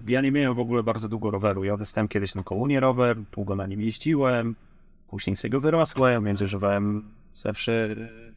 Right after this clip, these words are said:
roweru mojego brata, aż w końcu przyjechałem po kilku latach tu na stację. Miałem odłożone jakieś pieniądze, mam kolegę, y, przyjaciela Jacka, który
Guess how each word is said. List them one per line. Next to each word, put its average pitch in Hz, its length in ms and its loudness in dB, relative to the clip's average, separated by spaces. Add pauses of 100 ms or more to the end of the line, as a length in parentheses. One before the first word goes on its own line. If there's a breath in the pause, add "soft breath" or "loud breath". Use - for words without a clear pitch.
(140)
roweru 123 320 2
mojego 131 280 -2
brata, 139 500 2 (440 loud breath)
aż 107 100 -6
w - 60 -8
końcu 147 280 0
przyjechałem 127 540 4
po 104 120 -4
kilku 113 260 -2
latach 110 380 4 (420 loud breath)
tu 104 320 0
na 90 160 -4
stację. 131 680 0 (1200 soft breath)
Miałem 120 340 4
odłożone 101 420 0
jakieś 95 240 -4
pieniądze, 107 560 0
mam 113 180 0 (260)
kolegę, 101 560 0 (420)
y, 95 40 -6
przyjaciela 104 520 0
Jacka, 98 360 -2
który 98 340 -4